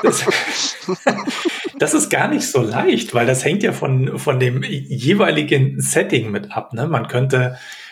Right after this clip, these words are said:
ähm, ich würde das wahrscheinlich immer über einen Charakter machen, dass der besondere Wesenszüge hat, die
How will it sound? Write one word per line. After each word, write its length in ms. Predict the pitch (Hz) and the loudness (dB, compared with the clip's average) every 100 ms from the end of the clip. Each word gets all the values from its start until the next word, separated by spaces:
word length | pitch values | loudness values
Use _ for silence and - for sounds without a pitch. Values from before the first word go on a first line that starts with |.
| - _ | -20 _
ähm, 460 | 120 117 120 117 _ _ _ _ | 0 0 -2 -6 _ _ _ _
ich 160 | 131 - | 0 4
würde 200 | 196 160 | 4 4
das 180 | 139 - | 2 2
wahrscheinlich 420 | - 117 131 - | 0 2 2 2
immer 260 | 127 120 | 2 2
über 160 | 123 117 | 0 -2
einen 180 | 107 110 | -4 -6
Charakter 520 | - 113 - - 110 | -4 -4 -4 -4 -4
machen, 320 | 101 98 107 _ - | -2 -6 -8 _ -4
dass 240 | 117 - | -2 0
der 200 | 120 113 | 2 2
besondere 460 | 113 113 123 123 110 | 2 2 2 4 4
Wesenszüge 640 | 127 143 - 135 135 120 | 4 2 0 2 2 2
hat, 260 | 120 131 - | 0 -2 -8
die 520 | 131 127 120 117 | -4 -2 0 0